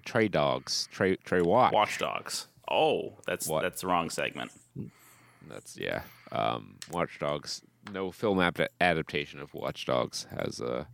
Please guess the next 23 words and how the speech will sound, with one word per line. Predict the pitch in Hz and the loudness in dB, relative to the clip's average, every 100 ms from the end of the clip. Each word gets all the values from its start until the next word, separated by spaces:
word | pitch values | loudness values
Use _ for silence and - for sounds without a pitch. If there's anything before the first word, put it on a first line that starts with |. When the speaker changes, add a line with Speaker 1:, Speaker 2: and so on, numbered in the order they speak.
| _ - _ _ - | _ -20 _ _ -12
Speaker 1:
popped | - 62 - | -6 -6 -2
up | 67 - - | -4 -4 -6
yet, | 65 50 - - _ _ _ _ _ - | -4 -4 -4 -16 _ _ _ _ _ -14
but | - - - - | -12 -12 -18 -6
rest | 76 - | -6 -4
assured | - - 57 - | -4 -2 -2 -2
it | 62 | -4
will | 64 62 | -6 -8
come. | - 50 50 _ _ _ _ _ - | -8 -10 -12 _ _ _ _ _ -2
Its | 175 - | -2 2
day | 117 | 4
will | 107 87 | 6 4
come. | - 50 - _ _ _ - | 0 -4 -6 _ _ _ 0
Uh, | 85 85 85 85 82 - - | 4 6 6 6 4 0 -10
what | - 85 | 0 2
do | |
we | 80 | 2
got | 71 67 | 2 2
here? | 73 62 76 | 0 0 -2
Speaker 2:
Mm-hmm. | 98 98 | -6 -6
Speaker 1:
Uh, | 60 76 82 82 85 85 85 80 82 82 78 - _ _ _ _ _ _ _ _ _ | -4 0 2 2 2 2 2 2 2 0 -2 -10 _ _ _ _ _ _ _ _ _
shuffling, | - 92 80 - 85 80 78 | -6 -2 -2 0 -2 -2 -4
shuffling. | 76 - 73 - 82 73 73 71 71 71 71 69 | -8 -4 -6 -4 -4 -2 -2 -6 -12 -16 -16 -14